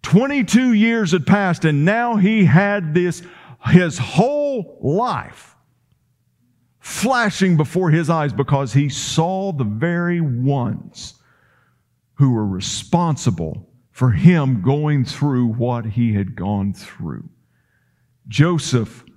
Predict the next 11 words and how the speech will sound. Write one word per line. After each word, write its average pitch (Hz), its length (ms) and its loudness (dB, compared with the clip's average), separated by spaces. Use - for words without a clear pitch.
was 104 180 -4
fully 143 460 -2
aware, 110 600 -4
yet 107 160 -2
he 107 160 0
was 98 220 -2
still 135 480 -4
willing 98 560 -4
to 110 120 -4
fully 98 440 -6
forgive. - 680 -10